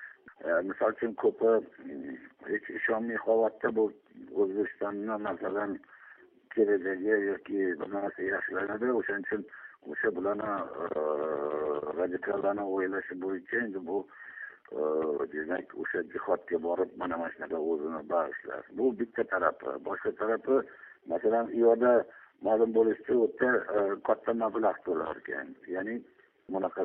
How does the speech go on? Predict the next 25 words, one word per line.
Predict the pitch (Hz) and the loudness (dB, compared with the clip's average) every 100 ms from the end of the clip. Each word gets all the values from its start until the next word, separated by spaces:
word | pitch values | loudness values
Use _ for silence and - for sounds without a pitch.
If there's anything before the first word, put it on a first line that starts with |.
| - | -2
sabab | 107 107 - | 2 2 4
ham | 85 80 | 0 2
bo'lishi | 78 73 - 76 | 0 0 -4 -8
mumkin, | 73 69 76 73 - | -8 -10 -12 -12 -12
ketish | 80 - 73 69 - 73 | -14 -12 -10 -10 -8 -6
yoki | 71 69 67 69 | -6 -8 -8 -8
boshqa | - - - - 78 | -8 -12 -8 -4 -2
radikal | 73 - - 71 69 | -2 -4 -6 -6 -4
bo'lish. | 71 71 - - - | -4 -4 -8 -10 -8
O'shaning | - 113 123 | -2 0 2
uchun | - 147 120 | 4 4 4
bu | 123 | 2
yerda | - 131 - | 4 2 4
ko'p | 156 160 - - - - - - | 4 4 0 -20 -20 -20 -18 -8
sababli | - - 135 143 170 | 0 6 6 6 4
bo'lishi | 165 - 131 135 | 4 2 -2 -4
mumkin. | 123 - 147 143 104 | -4 -4 -2 -2 0
Hozirgi | 110 120 120 120 - - - - - | 0 0 -2 -4 -4 -12 -20 -6 0
O'zbekistonni | 104 104 107 - 107 107 110 101 98 | 2 2 0 0 -4 -2 -4 -6 -8
iqtisodiy, | - - 101 101 98 87 - | -6 -4 0 2 2 0 -4
e, | 92 95 92 92 | -6 -6 -4 -6
ahvolidan | 92 92 90 82 85 80 69 73 90 80 71 - - - _ - | -4 -2 -2 -2 -2 -2 -6 -4 -4 -4 -12 -16 -20 -20 _ -14
chiqib, | - 92 92 85 - 85 82 80 73 - | -6 2 4 4 0 -4 -4 -4 -8 -10
siyosiy | - 92 80 - 87 82 | -4 -2 -2 -2 -2 -2
ahvolidan | 78 78 80 76 78 76 | -4 -8 -8 -6 -6 -8